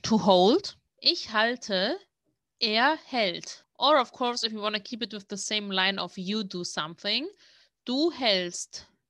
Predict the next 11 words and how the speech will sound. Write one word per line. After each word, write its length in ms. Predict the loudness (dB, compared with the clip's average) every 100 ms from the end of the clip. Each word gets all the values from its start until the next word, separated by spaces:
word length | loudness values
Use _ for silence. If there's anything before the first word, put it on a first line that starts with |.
| _ -8
S 220 | -8 -8
T 260 | -6 -4
at 100 | -4 -6
the 80 | -10
end. 400 | -8 -10 -12 -18 _ _ _
This 200 | -12 -10
is 80 | -8
the 120 | -8
first 460 | -6 -2 -2 -2 -2
little 300 | -2 0 -4
group. 440 | -2 0 0 -2